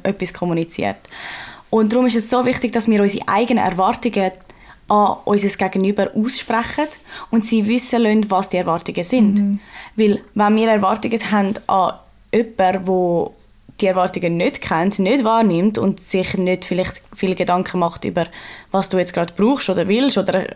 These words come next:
Speaker 1: was du jetzt gerade denkst, weil sie das vielleicht nicht kann, weil ich kann nicht zum Beispiel Gedanken lesen. <laughs> Ich weiss nicht, wie es dir geht. Ähm, aber dort innen kann man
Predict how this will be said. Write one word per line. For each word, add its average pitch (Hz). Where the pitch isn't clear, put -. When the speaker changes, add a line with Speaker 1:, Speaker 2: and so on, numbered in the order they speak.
Speaker 1:
was 185
du 185
jetzt 170
gerade 170
denkst, 208
weil 175
sie 160
das 165
vielleicht -
nicht -
kann, 208
weil 165
ich 170
kann 156
nicht -
zum -
Beispiel 220
Gedanken 220
lesen. 220
<laughs> 370
Ich -
weiss 202
nicht, 202
wie 196
es 202
dir 196
geht. 262
Ähm, 208
aber 220
dort 233
innen 220
kann 214
man 202